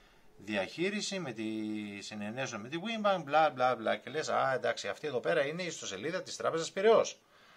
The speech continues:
Αν όμως πας εδώ ψηλά στην διεύθυνση, τι διαβάζεις; H T T P S, έχει και ασφάλεια κιόλας, Imperium Games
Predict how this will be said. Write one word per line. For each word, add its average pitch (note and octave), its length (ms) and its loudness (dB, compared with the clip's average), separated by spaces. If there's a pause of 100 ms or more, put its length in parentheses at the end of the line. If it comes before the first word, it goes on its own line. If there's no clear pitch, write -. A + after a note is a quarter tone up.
(140)
Αν A3 380 6
όμως G#3+ 360 4
πας F3+ 300 8
εδώ E3 340 0
ψηλά D3+ 640 0 (420)
στην A3+ 400 -2
διεύθυνση, C3 880 0 (1900)
τι B3 120 -4
διαβάζεις; F3+ 800 4 (720)
H C#3 300 -6
T A#2 100 -14
T A2 140 -10
P - 20 -6
S, D3+ 380 -4
έχει C3 160 -10
και - 120 -8
ασφάλεια A#2 420 -2
κιόλας, D3+ 500 -8 (440)
Imperium A#3+ 1000 -2
Games F#3+ 460 2